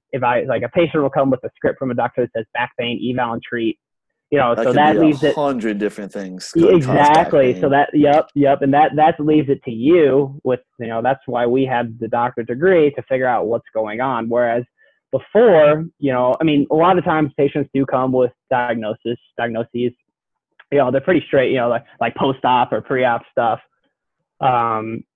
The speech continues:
Speaker 1: and sometimes it's pretty obvious what's going on, but, um,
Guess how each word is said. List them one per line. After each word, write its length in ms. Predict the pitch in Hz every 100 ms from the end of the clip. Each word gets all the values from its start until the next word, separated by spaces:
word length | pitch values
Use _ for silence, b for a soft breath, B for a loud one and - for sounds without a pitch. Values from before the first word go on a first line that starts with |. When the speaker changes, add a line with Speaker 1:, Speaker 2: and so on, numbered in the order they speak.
| -
Speaker 1:
and 120 | 120
sometimes 380 | 160 139 139 127
it's 80 | -
pretty 160 | 131
obvious 280 | 120 113 117 -
what's 160 | 113
going 220 | - 117 117
on, 180 | 117
but, 220 | 113 117 - _ _ _ _ _ _ -
um, 460 | 123 113 104 107 123